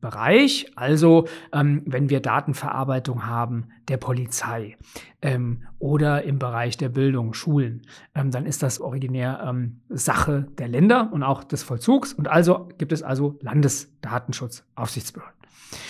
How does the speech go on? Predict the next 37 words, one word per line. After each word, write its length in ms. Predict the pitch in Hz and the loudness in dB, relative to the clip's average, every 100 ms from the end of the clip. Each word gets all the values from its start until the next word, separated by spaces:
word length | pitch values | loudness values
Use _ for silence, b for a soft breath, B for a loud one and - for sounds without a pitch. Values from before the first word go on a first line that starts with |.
| B B B - | B B B 2
Ähm, 300 | 156 156 - | 4 4 6
im 120 | 175 | 8
Bereich 340 | 175 147 180 185 | 10 10 8 6
der 200 | 143 127 | 4 6
Wirtschaft, 640 | 196 - 339 453 - - - | 6 6 2 0 -6 -14 2
ähm, 380 | 185 190 196 202 | 4 4 2 0
äh, 180 | 185 180 175 | 2 2 2
kann 240 | 170 202 | 4 6
man 260 | 190 175 156 | 6 6 6
sich 300 | 139 160 - | 4 2 2
natürlich 420 | 147 123 185 220 | 0 4 4 4
aus 140 | 156 - | 2 2
verfassungsrechtlichen 800 | 147 151 175 180 170 - 151 139 | 0 2 0 0 0 -2 -4 0
Gründen 340 | 156 185 156 | 4 4 2
die 100 | 143 | 0
Sch-, 380 | - - - - - | -2 -6 -10 -12 -8
die 60 | |
Frage 320 | 127 - 139 175 | -6 0 0 0
stellen, 320 | - 156 143 | 2 2 4
wo 100 | 139 | 2
gehört 360 | 143 135 139 | 2 2 2
das 140 | - - | -2 -2
hin? 180 | 170 165 - - _ _ _ _ - - | 0 -2 -10 -20 _ _ _ _ -4 4
Ähm, 320 | 147 151 147 | 4 4 2
hier 160 | 151 | 4
hat 100 | 151 | 6
man 140 | 170 151 | 6 2
sich 160 | 151 | 2
dafür 480 | - 143 151 143 143 | -2 0 2 2 0
entschieden, 640 | - 131 - 170 220 240 240 | -6 -4 0 4 6 4 4
auch 220 | 151 156 | 0 0
aus 260 | 147 - - - - - 269 262 | -4 -8 -14 -20 -20 -20 -16 -14
guten 320 | 196 175 170 143 | 2 2 4 0
Gründen, 720 | - 156 233 - 240 240 180 | 2 4 4 2 0 0 -2
weil 440 | 131 147 156 147 - - | 0 2 2 0 -8 -14
auch 180 | - - | -12 -6
hier 460 | 170 190 185 185 | 2 4 2 -2